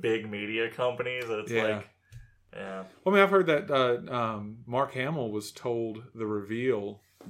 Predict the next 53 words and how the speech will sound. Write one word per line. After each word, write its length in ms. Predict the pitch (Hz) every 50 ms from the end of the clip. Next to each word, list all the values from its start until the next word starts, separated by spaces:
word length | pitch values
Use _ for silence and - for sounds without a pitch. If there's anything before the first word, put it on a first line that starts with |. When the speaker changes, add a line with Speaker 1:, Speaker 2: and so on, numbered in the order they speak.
| - - -
Speaker 2:
of 420 | 113 107 107 104 104 101 98 98
Darth 240 | 113 113 113 107 -
Vader 440 | 113 113 131 135 - - - 127 - _ _ _ -
being 220 | 117 110 104 101
his 120 | 104 98
father. 460 | - - 117 127 139 120 104 - - - _ _ _ _ _ _
They 120 | - 113 113
had 100 | 107 101
filmed 420 | - - 131 139 151 151 135 120 113
it 200 | 110 104 - -
to 120 | - 110
where 200 | 107 110 110 110
it 60 | 107 101
was 160 | 101 98 -
him 200 | 117 113 107 107
saying, 400 | 107 - 110 107 104 104 101 101
you 160 | 101 101 98
know, 120 | 98 95 95 98
"Luke, 220 | 104 107 104 -
I 80 | 98 95
killed 340 | - - - 143 151 131 104
your 120 | 104 101
father." 440 | - 104 101 - - - - - - _ _ _ _ _
And 80 | - 104
that's 120 | 107 -
what 80 | 120 110
they 60 | 113
Speaker 1:
Or 120 | 110 117
Speaker 2:
told 220 | 127 127 120 117 110 113
Speaker 1:
Obi-Wan 300 | 110 107 107 107 104 101
killed 240 | - - 104 98 95
your 100 | 95 95
Speaker 2:
Or 180 | - - 120
Speaker 1:
father. 60 | 123 131
Speaker 2:
Obi-Wan, 320 | 131 135 139 131 127 120
yeah, 100 | 127 127
and 260 | 120 117 117 131 123 123
that's 140 | 131 131 -
what 60 | -
they 60 | 139 123
told 220 | 127 135 127 123
everybody. 640 | 123 139 156 151 143 131 113 110 101 - - 73 - - - _ _ _ _ -
And 160 | 113 104 110
then 520 | 113 110 110 107 107 107 107 107 101 - - _ _ _ _ -
George 400 | - 131 120 127 127 123 - -
brought 300 | - 117 117 117 - 113
him 160 | 117 110 110
in 140 | 113 120 117
right 120 | 113 104
before 220 | - - - 120 110
they 100 | 110 104
filmed 320 | 104 - 117 127 127 117
it, 40 | 107